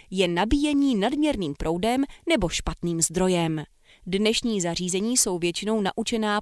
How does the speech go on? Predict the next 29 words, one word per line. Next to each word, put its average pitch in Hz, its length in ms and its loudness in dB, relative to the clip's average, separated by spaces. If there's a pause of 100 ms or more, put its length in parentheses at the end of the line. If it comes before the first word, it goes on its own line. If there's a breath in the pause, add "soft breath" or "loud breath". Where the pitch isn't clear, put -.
(120)
pouštět 302 440 0
k 156 80 -8
baterii 262 520 -2 (120)
a 175 100 0
komponentům 190 880 0 (320 loud breath)
pouze 302 380 2
bezpečné 262 680 0
množství 196 540 -2
elektrické 175 680 -4
energie, 180 540 -2 (460 loud breath)
aby 190 260 2
se 269 160 2
zajistila 233 540 0 (100)
efektivita 175 600 -6
chodu, 220 380 -2 (260 loud breath)
proto 381 240 0
je 269 120 0
vlastně 214 340 -4
jedno, 202 260 0
jak 202 320 -2
rychle 202 380 -2
váš 170 320 -2 (160)
iPhone 180 420 -2
nabíjíte, 170 600 -4 (340 loud breath)
protože 202 420 0
baterii 175 500 -2
to 160 140 -6
stejně 165 400 -2
nezachrání. 165 880 -2